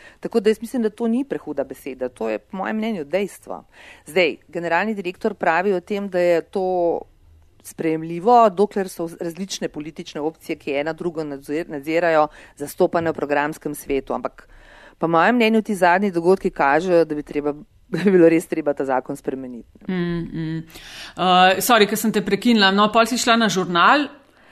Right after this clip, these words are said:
Speaker 1: Na žurnal, eh, iz, na žurnalu sem bila približno dve, dve leti, tudi zelo, zelo dobra izkušnja, zelo zanimiva izkušnja. Čist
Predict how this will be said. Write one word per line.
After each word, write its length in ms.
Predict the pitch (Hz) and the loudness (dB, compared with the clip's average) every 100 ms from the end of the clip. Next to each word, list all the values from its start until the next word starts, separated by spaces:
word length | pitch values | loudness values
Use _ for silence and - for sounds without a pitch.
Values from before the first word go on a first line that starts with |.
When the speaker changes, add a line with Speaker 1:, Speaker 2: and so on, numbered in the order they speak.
| _ - | _ -2
Speaker 1:
Na 80 | |
žurnal, 560 | 175 165 147 165 247 277 - | 4 4 4 2 4 2 0
eh, 500 | 170 175 175 180 175 | 4 6 8 6 4
iz, 200 | 180 180 | -2 -4
na 100 | 190 | -2
žurnalu 680 | 180 185 190 196 220 214 190 | 0 0 2 4 6 4 4
sem 200 | - 185 180 170 160 | -2 -10 -10 -12 -8
bila 400 | 160 160 151 147 | -4 -2 -2 -4
približno 420 | - 156 160 156 | -8 -12 -10 -10
dve, 460 | 139 147 175 160 151 - - - _ _ | -10 -8 -4 -2 -4 -8 -20 -20 _ _
dve 380 | - 156 165 | -12 -4 -2
leti, 720 | 151 143 165 208 - 240 214 175 | -2 -2 -2 -2 0 2 2 0
tudi 260 | - 185 | -4 -8
zelo, 460 | 156 156 147 143 175 180 175 - | -2 2 4 6 8 8 6 2
zelo 320 | 151 156 151 | -2 0 0
dobra 280 | 143 135 139 | 0 -2 -6
izkušnja, 640 | 131 - 151 - 127 127 | -10 -14 -16 -14 -10 -10
zelo 480 | - 170 165 170 175 | -2 0 2 2 2
zanimiva 440 | 170 151 151 147 | 0 -4 -6 -6
izkušnja. 540 | 147 - 156 151 - 135 | -6 -8 -16 -16 -12 -12
Čist 380 | - 180 - | -10 -14 -16